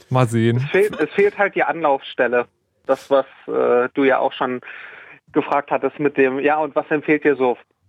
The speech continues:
Speaker 2: Da gibt's
Speaker 1: Okay.
Speaker 2: irgendwie, es gibt halt so eine, eine, die, ich weiß jetzt nicht, ob's Tec-, Tactical Tech ist oder es gab irgendwie was, was so ein bisschen die Runde machte, aber so richtig auch nicht, meiner Meinung nach.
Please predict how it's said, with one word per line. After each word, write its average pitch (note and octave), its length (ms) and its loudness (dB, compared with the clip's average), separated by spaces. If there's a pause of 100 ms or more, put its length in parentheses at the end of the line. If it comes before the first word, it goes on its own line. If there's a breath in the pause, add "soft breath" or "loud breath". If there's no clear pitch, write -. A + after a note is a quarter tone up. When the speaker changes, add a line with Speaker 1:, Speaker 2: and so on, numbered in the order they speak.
Speaker 2:
Da C3+ 100 2
gibt's - 280 -4
Speaker 1:
Okay. A2 80 -2
Speaker 2:
irgendwie, D3 460 2
es C#3 180 -4
gibt - 180 -2
halt C#3+ 200 0
so C#3+ 160 2
eine, C#3+ 500 0
eine, C3 420 -2
die, C3+ 140 -4
ich B2 380 -2
weiß C3+ 160 2
jetzt C3+ 160 -4
nicht, C3+ 120 4
ob's B2 140 -4
Tec-, C3+ 340 -2 (160)
Tactical C3+ 420 -2
Tech D#3 240 -4
ist E3 300 -4
oder B2 560 2 (240)
es - 80 -14 (100)
gab B2 200 0
irgendwie C3+ 260 0
was, B2+ 260 0
was B2+ 180 0
so C3 60 0
ein B2+ 120 0
bisschen C#3 520 0 (840 loud breath)
die D3 60 4
Runde C#3 280 2
machte, C3 340 0
aber B2 200 0
so B2+ 100 2
richtig B2+ 540 0
auch - 200 0
nicht, A2+ 240 -4
meiner A#2+ 220 0
Meinung A#2+ 320 0
nach. B2 200 0